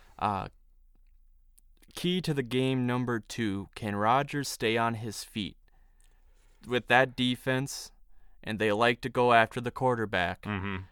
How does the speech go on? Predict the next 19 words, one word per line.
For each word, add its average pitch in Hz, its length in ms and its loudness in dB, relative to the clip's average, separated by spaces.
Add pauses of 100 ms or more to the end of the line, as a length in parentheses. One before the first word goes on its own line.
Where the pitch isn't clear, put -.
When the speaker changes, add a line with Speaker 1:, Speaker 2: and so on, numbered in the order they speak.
(340)
Speaker 1:
we've 113 220 -6
had 156 300 6
shaky 120 460 0
offensive 110 560 2
line 98 300 0
play. 101 240 0
We 117 180 -2
had 110 260 2
one 139 240 0
really 147 280 2
good 135 200 0
half 160 420 0
recently, 104 680 -4
the 98 100 -8
second 110 300 -4
half 113 240 -4
against 113 280 -8
the 113 80 -6
Cowboys. 101 640 -2